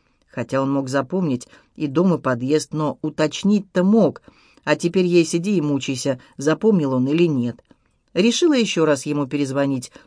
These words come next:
но телефон вдруг оказался вне зоны действия сети. Отключил, что ли? Или разрядился он у него? Ладно, подъедет, э, хорошо, не подъедет, она не расстроится.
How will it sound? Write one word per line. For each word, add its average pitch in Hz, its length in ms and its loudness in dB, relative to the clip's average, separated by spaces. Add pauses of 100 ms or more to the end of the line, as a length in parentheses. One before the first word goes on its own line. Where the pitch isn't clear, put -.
(100)
но 294 180 0
телефон 214 420 2
вдруг 170 260 0
оказался 160 560 0
вне 190 220 0
зоны 160 260 -2
действия 143 500 -2
сети. 127 420 -10 (560)
Отключил, 240 640 2
что 269 280 0
ли? 247 200 4 (440)
Или 170 240 6
разрядился 147 760 2
он 214 120 4
у 208 40 4
него? 190 380 2 (1080)
Ладно, 185 600 2 (380)
подъедет, 170 680 2
э, 139 200 0
хорошо, 123 520 -4
не 180 140 2
подъедет, 139 580 -2
она 123 180 -2
не 120 120 0
расстроится. 147 800 -2